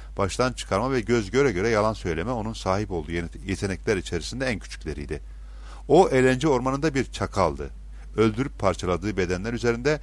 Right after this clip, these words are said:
kendine ziyafet çeken bir çakal. McNeil, Dan'le yaptığı bir sohbet sırasında onun hayat hikayesini de sorgulayabildi.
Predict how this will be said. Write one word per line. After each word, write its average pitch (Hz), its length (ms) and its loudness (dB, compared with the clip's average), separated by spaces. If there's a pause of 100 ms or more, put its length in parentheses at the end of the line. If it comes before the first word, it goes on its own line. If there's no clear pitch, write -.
(200)
kendine 104 460 0
ziyafet 98 500 2
çeken 76 400 -6
bir 76 60 -8
çakal. 73 440 -4 (1700)
McNeil, 175 640 6
Dan'le 185 200 8
yaptığı 127 400 2
bir 143 60 -6
sohbet 117 380 0
sırasında 104 500 -2
onun 143 180 -2
hayat 120 320 2
hikayesini 98 440 -2
de - 60 -2
sorgulayabildi. 76 800 -4